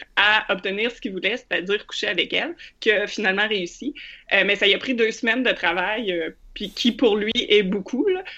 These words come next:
d-, à faire et de manœuvres sociales et de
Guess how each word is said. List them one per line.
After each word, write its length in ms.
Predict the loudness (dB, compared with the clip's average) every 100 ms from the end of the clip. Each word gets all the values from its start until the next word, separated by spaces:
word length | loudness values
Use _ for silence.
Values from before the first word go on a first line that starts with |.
| -6
d-, 120 | -4 2
à 140 | 2 4
faire 280 | 4 4 4
et 60 |
de 100 | 0
manœuvres 420 | 0 0 0 -2 -4
sociales 580 | -6 -4 0 2 2
et 80 | 0
de 320 | -4 -4 -4